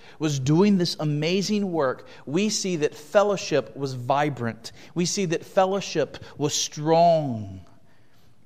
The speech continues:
And I would suggest that we have in Acts two a picture of what real Holy Spirit wrought fellowship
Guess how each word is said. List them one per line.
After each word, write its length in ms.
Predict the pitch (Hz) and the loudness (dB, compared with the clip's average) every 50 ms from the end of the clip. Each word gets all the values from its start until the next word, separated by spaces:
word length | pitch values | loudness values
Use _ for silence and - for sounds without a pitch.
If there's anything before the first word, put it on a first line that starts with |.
| - | -12
And 100 | - 131 | -2 2
I 140 | 135 135 147 | 4 4 4
would 160 | 160 185 185 | 4 2 -2
suggest 540 | - - 220 185 143 139 117 117 131 - - | -4 -4 -6 -4 -2 -2 -2 -2 -4 -6 -8
that 80 | - - | -10 -10
we 140 | 143 143 135 | -10 -10 -8
have 300 | 127 127 123 139 156 170 | -4 -2 -2 -2 -2 -4
in 80 | - | -6
Acts 440 | - 127 135 151 170 - - - - - - - - | -6 -6 -8 -8 -8 -12 -16 -16 -16 -20 -20 -20 -18
two 440 | - - - 135 120 117 160 208 214 - - - - - - - - - | -12 -10 -8 -8 -8 -8 -10 -12 -14 -18 -20 -20 -20 -20 -20 -20 -20 -20
a 60 | - | -20
picture 760 | - - - - 233 254 254 - - - 113 104 110 160 - - - - - - - | -20 -20 -12 -10 -8 -8 -8 -10 -10 -10 -8 -8 -10 -12 -14 -18 -20 -20 -20 -12 -6
of 200 | 139 143 139 139 | -4 -4 -2 -2
what 100 | 151 143 - | -2 -2 -2
real 460 | 143 139 143 156 170 180 190 202 208 | -4 -4 -2 -2 0 0 0 -2 -2
Holy 480 | - - - 175 175 185 190 196 196 185 | -4 -6 -6 -4 -2 -2 -2 -4 -6 -8
Spirit 540 | - - - - - - 180 180 185 - - - - - | -10 -10 -12 -10 -6 -4 -4 -2 -4 -4 -8 -12 -18 -14
wrought 640 | - 151 135 147 170 180 202 196 - - - - | -12 -8 -2 2 4 6 6 4 2 -4 -16 -20
fellowship 800 | - - - 160 165 170 180 190 - - - 113 117 - - - | -20 -10 -6 -6 -6 -4 -6 -10 -12 -12 -12 -10 -10 -10 -12 -14